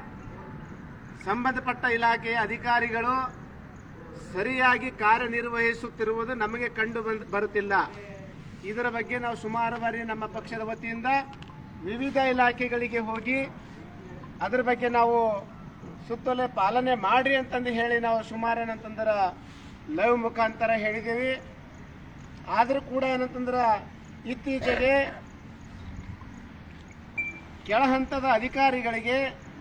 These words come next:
ಅವರ ಮೇಲಿರ್ತಕ್ಕಂಥ ಅಧಿಕಾರಿಗಳ ಭಯನೇ ಇಲ್ಲದಂತಾಗಿದೆ.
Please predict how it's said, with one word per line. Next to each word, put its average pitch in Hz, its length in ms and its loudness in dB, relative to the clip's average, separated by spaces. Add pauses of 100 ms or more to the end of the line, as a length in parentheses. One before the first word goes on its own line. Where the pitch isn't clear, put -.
(120)
ಅವರ 233 240 2
ಮೇಲಿರ್ತಕ್ಕಂಥ 247 800 0
ಅಧಿಕಾರಿಗಳ 233 840 2
ಭಯನೇ 226 420 0
ಇಲ್ಲದಂತಾಗಿದೆ. 220 960 0